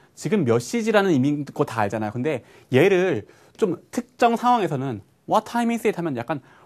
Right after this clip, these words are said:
"뭐 할 시간이지? 지금 운동 경기할 시간인가? 연습할 시간인가? 뭐 할 시간이지?"라는 의미도 되고요. 또 "What time is it?" 하면은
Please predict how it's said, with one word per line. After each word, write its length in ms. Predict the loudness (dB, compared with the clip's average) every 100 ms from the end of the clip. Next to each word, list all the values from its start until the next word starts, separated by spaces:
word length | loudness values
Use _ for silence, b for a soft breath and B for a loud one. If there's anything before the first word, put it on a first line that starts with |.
| b
"뭐 300 | 0 6 6
할 240 | 6 2 -2
시간이지? 680 | -2 0 0 0 -4 -8 -10 -14
지금 320 | -6 -4 -4 -4
운동 260 | -2 0 0
경기할 300 | -2 -2 -4
시간인가? 540 | -2 -4 -2 -4 -6 _ _
연습할 320 | -6 -6 -6 -6
시간인가? 340 | -4 -6 -8 b b
뭐 160 | 0 0
할 180 | 2 -4
시간이지?"라는 840 | -4 0 2 2 -2 -4 -2 0
의미도 240 | 0 -2 -4
되고요. 400 | -6 -6 -8 -8 b b -4
또 80 | 2
"What 260 | 2 2
time 200 | 0 0
is 120 | 0
it?" 80 | -2
하면은 300 | -2 -4 -4